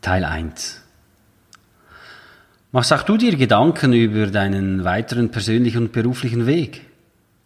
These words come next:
Wie lebst und wie arbeitest du?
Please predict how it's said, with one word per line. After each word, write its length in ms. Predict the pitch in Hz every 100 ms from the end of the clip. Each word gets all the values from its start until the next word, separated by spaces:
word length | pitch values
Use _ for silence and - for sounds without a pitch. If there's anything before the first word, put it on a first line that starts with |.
| _ _ - - - _
Wie 100 | 110
lebst 460 | 110 139 170 - 120
und 240 | 113 101
wie 100 | 101
arbeitest 640 | 92 135 113 95 90 -
du? 120 | -